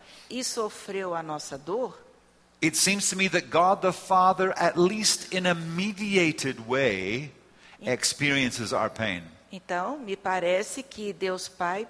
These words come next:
Speaker 1: pelo menos de uma forma mediada, também sente a nossa dor.
Speaker 2: Jesus suffers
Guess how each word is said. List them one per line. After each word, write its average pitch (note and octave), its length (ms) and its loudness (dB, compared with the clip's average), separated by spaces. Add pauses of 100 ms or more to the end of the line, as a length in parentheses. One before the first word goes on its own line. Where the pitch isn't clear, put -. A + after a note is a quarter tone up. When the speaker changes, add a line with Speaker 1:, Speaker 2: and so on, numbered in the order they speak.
Speaker 1:
pelo G3+ 260 -2
menos G3 420 -8
de G3 100 -8
uma F#3 200 -6
forma E3+ 460 -8
mediada, F#3 840 -4 (320)
também C#4 600 -6
sente G3+ 680 -10
a F#3 80 -6
nossa F3 380 -8
dor. D#3 320 -8 (240)
Speaker 2:
Jesus F#3 420 0
suffers D3 480 2